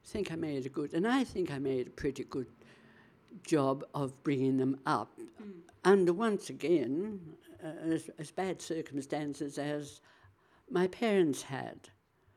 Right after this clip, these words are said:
Speaker 1: except that I had six children.
Speaker 2: Mm.
Speaker 1: Um, I think they, we're a good family. And I think if you have six p-,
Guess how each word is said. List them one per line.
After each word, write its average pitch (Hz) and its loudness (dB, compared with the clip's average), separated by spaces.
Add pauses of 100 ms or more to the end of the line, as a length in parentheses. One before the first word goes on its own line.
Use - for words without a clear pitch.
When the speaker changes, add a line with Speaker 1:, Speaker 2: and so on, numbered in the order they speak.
(440)
Speaker 1:
except - -6
that 143 -8
I 143 0
had 156 -4 (760)
six - -2
children. 139 -6 (420)
Speaker 2:
Mm. 190 -20
Speaker 1:
Um, 151 -6 (560)
I 127 -6
think 165 -4
they, 135 -2 (1800)
we're 175 6
a 165 4
good 170 6
family. 143 -2 (1000)
And 165 2
I 175 4
think 185 0
if 151 -8
you 190 0
have 170 -2
six - -8
p-, - -20